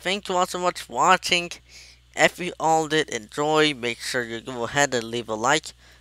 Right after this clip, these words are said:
comment, and subscribe, and turn on notifications. And make sure you follow me, my us-, follow me on Instagram, which my us-, my username on Instagram is official Ronald Vicente. And because my,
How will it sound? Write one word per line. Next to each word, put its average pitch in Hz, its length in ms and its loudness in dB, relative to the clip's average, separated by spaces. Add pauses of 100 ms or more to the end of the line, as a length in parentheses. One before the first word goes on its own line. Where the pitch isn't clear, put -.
(140)
comment, 180 440 -2
and 107 160 -10
subscribe, 151 640 2 (180)
and 107 160 -8
turn 117 200 -8
on 107 140 -8
notifications. 135 880 -6 (500)
And 160 220 2
make 165 160 -2
sure - 160 -4
you 165 140 -8
follow 147 380 -2
me, 143 520 -6
my 113 240 -4
us-, - 240 -14 (460)
follow 127 300 -6
me 123 200 -4
on 117 300 0
Instagram, 147 680 -2
which 139 200 -10
my 113 80 -6
us-, 110 360 -14
my 113 200 -4
username 113 500 -4
on 110 80 -8
Instagram 120 500 -6
is 107 220 -12 (360)
official 135 480 -8
Ronald 123 280 -4
Vicente. 110 640 -4 (960)
And 113 580 -4
because 113 420 -4
my, 107 360 -4